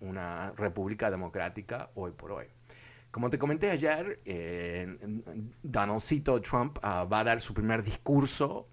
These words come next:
eh, este sábado enfrente de un grupo de republicanos. Se está perfilando como algo muy dramático, muy exciting, people. Ah, el viejo sale de la Florida y nos va a hablar. Wow, qué,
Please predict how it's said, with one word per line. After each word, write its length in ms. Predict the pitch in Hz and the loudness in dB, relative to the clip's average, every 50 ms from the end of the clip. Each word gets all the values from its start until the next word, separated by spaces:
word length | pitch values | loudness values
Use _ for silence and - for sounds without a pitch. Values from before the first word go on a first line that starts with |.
| - - - | -20 -12 -8
eh, 240 | 104 98 92 92 82 | -6 -6 -6 -4 -2
este 240 | 104 110 - - 110 | -4 -4 -2 -2 -2
sábado 640 | 101 - - 156 120 120 117 117 139 170 92 - - 104 | 0 4 4 6 6 6 6 4 2 0 -2 -4 -4 -6
enfrente 320 | 95 - 107 107 - 110 | -4 -2 -2 -2 0 -2
de 60 | 95 | -2
un 40 | 95 | -2
grupo 220 | 95 110 117 - 110 | -2 -2 0 0 0
de 60 | 98 | 0
republicanos. 760 | 90 90 82 - 90 87 92 - 170 170 165 160 160 147 147 | 0 -2 -6 -8 -10 -10 -2 2 4 4 4 2 0 -2 -4
Se 80 | - | -6
está 240 | - - 95 92 90 | -6 -4 -4 -4 -4
perfilando 640 | - 101 - - - 98 92 101 104 104 107 101 98 | -4 -6 -6 -4 -6 -2 0 0 0 2 0 -2 -2
como 260 | 95 - 87 87 82 95 | -4 -6 -6 -4 -2 -2
algo 280 | 107 101 98 101 95 90 | 0 0 0 -2 -4 -2
muy 420 | 90 104 117 120 113 107 98 92 - - - - - - - - - - - - - | -2 0 2 2 2 2 0 -4 -10 -12 -14 -12 -12 -12 -12 -12 -12 -12 -14 -12 -2
dramático, 1120 | - 110 123 120 113 123 139 156 156 151 147 135 120 - 120 110 110 107 104 104 101 101 101 | 2 6 8 8 10 10 8 6 6 6 2 -4 -4 -4 -2 -2 0 0 2 2 2 2 2
muy 800 | 107 110 110 110 110 101 110 143 160 175 175 170 165 - - - | 0 0 0 0 2 4 6 8 10 12 12 12 12 10 6 0
exciting, 800 | - - - - - - - 165 156 160 165 160 156 139 131 117 | -6 -4 -2 0 2 6 6 6 8 8 6 6 6 6 6 8
people. 720 | - - 135 127 104 - 127 123 120 123 123 135 151 127 - - | 8 8 8 8 6 4 2 2 2 2 0 -2 -4 -8 -10 -4
Ah, 720 | - 110 104 101 101 101 101 101 101 101 101 101 104 101 - | -2 0 0 2 0 0 0 0 0 0 0 -2 -2 -2 -2
el 200 | 110 110 107 110 | 0 0 0 2
viejo 500 | 113 131 147 147 - 170 147 139 131 - | 2 2 2 2 4 4 4 4 4 0
sale 640 | - - - - 160 151 160 165 180 180 196 - - | -4 -4 4 6 8 8 8 6 4 0 -2 -4 -2
de 180 | 135 127 127 120 | 0 2 2 4
la 160 | 120 117 113 | 4 2 2
Florida 580 | - 123 127 123 131 139 143 151 165 180 - | 2 2 2 2 4 2 2 2 2 0 0
y 60 | 120 110 | 0 0
nos 180 | 113 107 107 120 | -2 2 4 6
va 80 | 127 | 6
a 20 | 127 | 6
hablar. 340 | 123 120 139 175 185 151 117 | 6 4 2 2 0 0 0
Wow, 460 | - 113 123 120 117 107 101 98 - | 2 2 4 4 6 4 4 0 0
qué, 300 | - 143 139 139 - - | 0 0 0 0 -2 -8